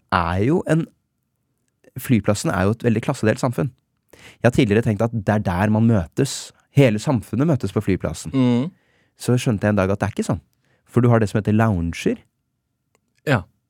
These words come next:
Speaker 1: Der er de som, eh, har litt, eh, er litt rike. Som, du trenger ikke være rik engang. Jeg tror det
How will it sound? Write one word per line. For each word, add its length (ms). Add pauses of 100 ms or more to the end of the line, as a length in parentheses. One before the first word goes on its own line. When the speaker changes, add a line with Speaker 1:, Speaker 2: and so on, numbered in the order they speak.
(480)
Speaker 1:
Der 440
er 160
de 120
som, 360
eh, 440
har 160
litt, 320
eh, 1040
er 120
litt 160
rike. 400 (240)
Som, 200
du 240
trenger 220
ikke 140
være 120
rik 160
engang. 140
Jeg 100
tror 100
det 40